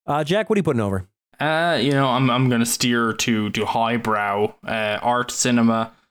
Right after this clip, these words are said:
Speaker 2: uh, kind of. Uh, I'm gonna put over The Victim, uh, Sammo Hung movie I watched the other day, which is, uh, a lot of fun.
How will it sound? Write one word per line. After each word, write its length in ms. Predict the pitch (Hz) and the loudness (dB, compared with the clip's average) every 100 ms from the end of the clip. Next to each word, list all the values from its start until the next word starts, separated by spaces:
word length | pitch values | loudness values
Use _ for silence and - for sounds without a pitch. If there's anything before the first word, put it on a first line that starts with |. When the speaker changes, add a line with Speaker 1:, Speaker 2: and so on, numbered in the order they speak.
| _ _ _ | _ _ _
Speaker 2:
uh, 340 | 127 127 123 | -2 0 0
kind 420 | - 143 147 147 120 | -2 -2 0 2 2
of. 300 | 123 - - | 0 -4 -6
Uh, 180 | 127 127 | -2 -2
I'm 160 | 131 190 | 0 2
gonna 220 | 190 180 | 2 0
put 160 | - 170 | 0 0
over 240 | 165 160 | 2 0
The 160 | 147 151 | 0 0
Victim, 720 | 139 139 151 - 110 98 98 - | 0 0 -2 -4 -4 -2 -6 -4
uh, 220 | 113 113 | -2 0
Sammo 420 | 107 - 135 143 120 | 0 -2 0 0 0
Hung 240 | 131 127 | 2 2
movie 400 | 110 104 104 104 | 2 2 -2 -2
I 100 | 107 | 0
watched 460 | 104 107 107 - - | 0 0 0 -4 -2
the 120 | 110 | -2
other 160 | 110 | -2
day, 380 | 107 113 117 117 | -2 0 0 0
which 280 | 113 117 - | 0 0 0
is, 380 | 135 131 123 131 | 2 2 0 0
uh, 180 | 131 131 | 0 0
a 40 | |
lot 180 | 135 131 | 2 0
of 80 | 131 | -2
fun. 380 | 156 156 147 | 0 2 2